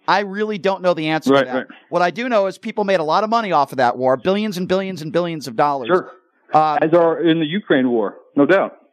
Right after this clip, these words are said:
Speaker 1: Okay, comple-, again, completely different circumstance because we had Vladimir Putin that invaded a, uh, one of our allies, invaded a country. Saddam Hussein didn't invade another country. We were told he had weapons of mass destruction. I'm trying to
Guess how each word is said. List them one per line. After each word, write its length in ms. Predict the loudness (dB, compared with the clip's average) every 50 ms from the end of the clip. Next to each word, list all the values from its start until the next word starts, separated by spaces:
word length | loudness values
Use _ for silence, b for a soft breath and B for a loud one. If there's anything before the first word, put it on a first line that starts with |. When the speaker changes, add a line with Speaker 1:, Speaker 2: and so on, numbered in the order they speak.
| _ _ _ _ _ _ _ _ -4
Speaker 1:
Okay, 280 | -4 -2 0 -2 -2
comple-, 400 | -2 -4 -8 -8 -4 -2 -2 0 0
again, 360 | -2 -2 0 -2 -2 -2 -4
completely 460 | -8 -12 -6 -4 -4 -4 -2 -2 -2
different 320 | -2 -2 -2 -2 -6 -8
circumstance 760 | -4 -2 -2 -2 -2 -4 -8 -8 -6 -4 -2 -2 -2 -2 -6 -10
because 420 | -16 -8 -4 -2 -2 -2 -4 -4
we 80 | -2 -2
had 140 | -2 -2
Vladimir 320 | 0 0 0 0 0 -4 -6
Putin 240 | -8 -10 -8 -2 -2
that 120 | -2 -2
invaded 580 | -2 -6 -6 -4 -2 0 0 0 -2 -4 -6 -8 B B B B B B -2
a, 120 | -2 -2 -2 -2 0
uh, 100 | 0 0
one 160 | 0 0 0 0
of 80 | 0
our 100 | 0 0 0
allies, 400 | 0 0 0 0 0 -2 -4 -6
invaded 360 | -4 -2 0 0 0 -2 -4
a 40 | -8
country. 460 | -6 -4 -6 -4 -4 -8 -14 -18 -16
Saddam 320 | -14 -8 -4 -4 -4 -4
Hussein 380 | -6 -10 -6 -2 -2 -2 -2 -4
didn't 220 | -6 -8 -8 -8
invade 340 | -8 -6 -2 -2 -2 -2 0
another 240 | 0 -2 -2 -2 -4
country. 440 | -4 -2 -2 -2 -2 -2 -2 -2 -4 B B B B
We 120 | B 0 2
were 100 | 2 0
told 320 | -2 0 0 0 0 0
he 60 | 0
had 220 | 0 0 0 0 -4 _ _
weapons 380 | -2 -2 -2 -2 -4 -8 -10 -8
of 100 | -6 -2
mass 220 | -2 -2 -2 -4
destruction. 500 | -8 -12 -10 -4 -2 -2 -2 -2 -2 -4
I'm 80 | -6 -6
trying 300 | -4 -2 -2 0 0 0
to 120 | -2 -4